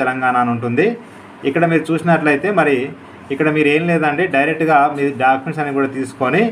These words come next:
మరి టెన్త్ ఏప్రిల్ సోమవారం ఉదయం పది గంటల వరకు అక్కడ మనం ఉండాల్సి ఉంటుందండి. అయితే మీకు డౌట్ రావచ్చు ఎలా వెళ్ళాలని, మీరు డైరెక్ట్గా మరి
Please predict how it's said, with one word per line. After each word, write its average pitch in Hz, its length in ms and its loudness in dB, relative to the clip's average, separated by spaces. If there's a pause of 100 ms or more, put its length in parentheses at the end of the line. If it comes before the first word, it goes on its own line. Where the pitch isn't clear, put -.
(520)
మరి 131 140 2 (140)
టెన్త్ 170 300 0 (420)
ఏప్రిల్ 135 280 0 (1160)
సోమవారం 151 560 4
ఉదయం 147 200 2 (440)
పది 131 180 4
గంటల 139 260 2
వరకు 135 280 -2
అక్కడ 160 200 -2
మనం 127 200 -4
ఉండాల్సి 131 340 -2
ఉంటుందండి. 120 420 0 (600)
అయితే 151 140 -2 (100)
మీకు 160 200 -2
డౌట్ 151 300 2
రావచ్చు 151 280 0
ఎలా 143 200 4
వెళ్ళాలని, 139 400 -2 (260)
మీరు 135 160 -4 (140)
డైరెక్ట్గా 147 420 2 (580)
మరి 127 120 0